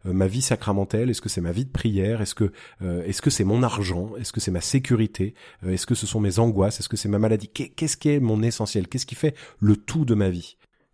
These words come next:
Et bien évidemment, dans nos vies, il y a des, des tours et des détours,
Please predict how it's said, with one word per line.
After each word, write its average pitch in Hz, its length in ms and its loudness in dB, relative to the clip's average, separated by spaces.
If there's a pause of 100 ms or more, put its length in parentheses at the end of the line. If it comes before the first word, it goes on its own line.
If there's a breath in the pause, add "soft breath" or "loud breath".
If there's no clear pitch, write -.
Et 98 60 -4
bien 101 240 4
évidemment, 95 460 2
dans 101 160 -2
nos 87 100 0
vies, 107 300 -4 (260 loud breath)
il 90 160 -2
y 98 80 4
a 117 80 4
des, 87 280 2
des 82 120 -4
tours 143 260 2
et 113 60 6
des 104 140 4
détours, 107 480 -2